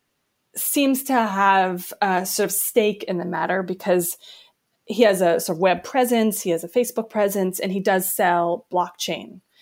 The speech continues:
He does, he has his own sort of cryptocurrency. So there is a more sort of clear follow the money trail, but why there would be an incentive to spread this kind of rumor,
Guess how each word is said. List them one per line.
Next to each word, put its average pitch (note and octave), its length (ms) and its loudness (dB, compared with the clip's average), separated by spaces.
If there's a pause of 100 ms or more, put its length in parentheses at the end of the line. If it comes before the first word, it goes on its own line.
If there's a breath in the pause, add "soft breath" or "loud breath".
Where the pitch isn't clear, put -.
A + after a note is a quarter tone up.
(140 soft breath)
He G3 260 -6
does, G#3 400 0
he G3+ 120 0
has A3 100 4
his G3 80 0
own G#3+ 180 2
sort F#3 160 -8
of - 120 -20
cryptocurrency. F3+ 880 -6 (400 loud breath)
So A3+ 220 4
there A#3+ 160 6
is B3 240 4
a - 100 2
more G3+ 320 2
sort F#3+ 180 -6
of F3+ 80 -12
clear G3 720 2
follow F#3+ 340 4
the F3 120 0
money F3+ 260 0
trail, A#3 640 -2 (240 soft breath)
but F#3+ 220 2
why B3 640 2 (120)
there C4+ 160 2
would C4+ 120 2
be C4 280 -2 (320)
an - 60 -4
incentive B3+ 520 0
to B3 100 -6
spread A3 440 0
this B3 180 0
kind A#3+ 260 -4
of A#3+ 100 -4
rumor, C4+ 460 -4